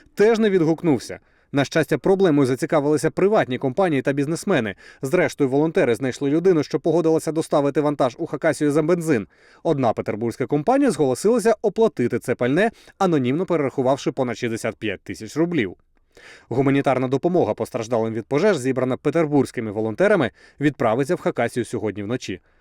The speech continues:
Однак це робота, яку роблять звичайні громадяни-волонтери власними силами. Коли за справу береться Путін, все миттю вирішується. Сьогодні президент Росії прилетів в Абакан і відвідав центр постраждалих від пожеж жителів.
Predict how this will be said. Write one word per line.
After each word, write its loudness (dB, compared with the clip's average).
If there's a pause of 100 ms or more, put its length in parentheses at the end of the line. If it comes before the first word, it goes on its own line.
(320)
Однак 0
це 0
робота, 2
яку -2
роблять 2
звичайні 0
громадяни-волонтери 0 (180)
власними 0
силами. 0 (340)
Коли 4
за 0
справу -2
береться -2
Путін, 4 (100)
все -2
миттю 2
вирішується. -2
Сьогодні 2
президент -2
Росії -2
прилетів -2
в -2
Абакан 0 (220)
і -4
відвідав 2
центр -2
постраждалих -2
від -2
пожеж 2
жителів. 0